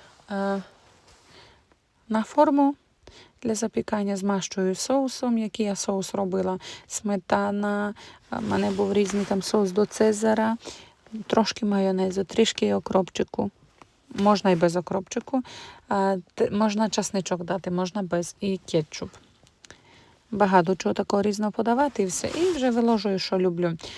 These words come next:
Наприклад, ковбаска, пару видів, помідорки, перець, е, цибулька, ну, все, що ви любите.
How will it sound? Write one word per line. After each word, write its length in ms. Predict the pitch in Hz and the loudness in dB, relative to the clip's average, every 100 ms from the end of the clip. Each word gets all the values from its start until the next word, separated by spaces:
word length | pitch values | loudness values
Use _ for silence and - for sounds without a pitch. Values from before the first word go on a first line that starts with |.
| - - | -20 -2
Наприклад, 460 | 208 190 196 180 180 | 0 0 2 2 4
ковбаска, 880 | - 269 240 269 262 - 247 247 240 - _ | 4 4 6 4 2 0 2 2 0 -4 _
пару 280 | - 208 208 | 2 2 2
видів, 360 | 196 208 190 185 | 0 -2 -2 -4
помідорки, 680 | 214 208 196 214 226 - | -2 -2 0 0 0 -4
перець, 540 | 190 202 196 202 202 - - - - - _ | -2 2 4 2 -2 -8 -16 -20 -20 -20 _
е, 320 | 202 185 185 185 190 - _ _ _ _ _ _ _ _ _ _ _ - - | -2 0 2 0 -4 -8 _ _ _ _ _ _ _ _ _ _ _ -18 -14
цибулька, 580 | - 190 185 208 - 208 | -6 -4 -2 -4 -2 0
ну, 180 | 214 | 0
все, 260 | 180 - 269 | 0 0 0
що 220 | 269 190 | 2 2
ви 140 | 175 180 | 4 4
любите. 460 | 170 156 160 - | 2 0 -4 -8